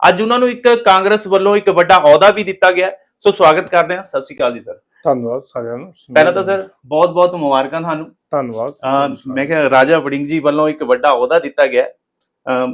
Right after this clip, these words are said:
Speaker 1: ਮੈਂ ਕਹਾਂਗਾ ਥੋੜ੍ਹਾ ਜਿਹਾ ਆਪਣੀ ਜਾਣਕਾਰੀ ਦੇ ਦਿਓ ਕਿ ਕਿਹੜੇ ਅਹੁਦਾ ਮਿਲਿਆ ਤੇ ਕਿੱਥੋਂ ਮਿਲਿਆ?
Speaker 2: ਦੇਖੋ, ਇਹ ਪ੍ਰਧਾਨ ਜੀ ਵੱਲੋਂ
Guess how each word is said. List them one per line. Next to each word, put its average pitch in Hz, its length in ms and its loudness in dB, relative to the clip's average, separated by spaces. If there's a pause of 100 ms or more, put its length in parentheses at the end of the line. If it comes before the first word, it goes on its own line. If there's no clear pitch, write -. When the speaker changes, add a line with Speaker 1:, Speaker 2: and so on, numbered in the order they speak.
(280)
Speaker 1:
ਮੈਂ 143 140 0
ਕਹਾਂਗਾ 170 320 0
ਥੋੜ੍ਹਾ 156 260 0
ਜਿਹਾ 175 240 -2
ਆਪਣੀ 147 360 -2
ਜਾਣਕਾਰੀ 135 540 -2
ਦੇ 135 120 -4
ਦਿਓ 151 140 -6
ਕਿ 170 120 -6
ਕਿਹੜੇ 185 400 -2
ਅਹੁਦਾ 151 340 -2
ਮਿਲਿਆ 160 260 -6
ਤੇ 180 120 -8
ਕਿੱਥੋਂ 196 400 -6
ਮਿਲਿਆ? 110 260 -8 (260)
Speaker 2:
ਦੇਖੋ, 240 380 -4
ਇਹ 226 160 -2
ਪ੍ਰਧਾਨ 170 460 -6
ਜੀ 139 100 -10
ਵੱਲੋਂ 139 600 -6